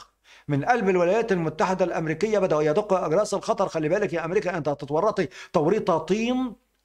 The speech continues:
والتوريطة بتاعتك ديت هيعقبها هزيمة ليكي زي ما حصل في قلب فيتنام وفي قلب أفغانستان. وخلي بالكم، إحنا ملناش مصلحة هناك، إسرائيل هي اللي عايزة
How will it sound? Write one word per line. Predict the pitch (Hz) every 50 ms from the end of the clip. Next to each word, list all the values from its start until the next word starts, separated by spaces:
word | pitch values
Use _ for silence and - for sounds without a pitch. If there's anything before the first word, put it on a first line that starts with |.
| _ _ _ -
والتوريطة | 180 180 - - 151 139 160 208 202 196 190 165
بتاعتك | - - 214 180 170 - 165
ديت | 127 117 143 180 196 185 190 196 190 - _ _ _ _ - - _ _
هيعقبها | - 139 143 143 123 120 - - 196 196 - 143 165 185 180 - - - _ -
هزيمة | - 143 131 113 160 185 196 170 156 147
ليكي | 143 170 196 190 196 160 151
زي | 123 147 175 180 165 160
ما | 147 131
حصل | - - 170 - - 165 139
في | - 156 151
قلب | 151 208 175 156 139 143 127
فيتنام | 139 135 - 139 151 170 180 175 151 - - - - -
وفي | 147 143 - -
قلب | - 190 175 170 156 135 - - _ -
أفغانستان. | 165 - 117 123 135 127 123 127 127 - - - - 143 131 113 104 98 98 101 101 92 90 - _ _ _ _ _ _ _ -
وخلي | 247 233 - 170 156 135 123 127
بالكم، | 120 143 175 190 185 - - 185 185 175 147 - - - - _ _ _ _ 170
إحنا | 151 - - 147 156 160 151 160 - - - _
ملناش | - 139 131 123 127 143 139 - -
مصلحة | 127 120 - - - 143 127 - - 135 131 - - - _ _ _ _ _ _ -
هناك، | 131 135 135 135 131 123 110 98 - - _ - - _ _ -
إسرائيل | - - - 131 127 127 131 185 165 160 147
هي | 127 151 160 151 139
اللي | 127 127 120
عايزة | 107 120 139 143 131 117 - 139 127 98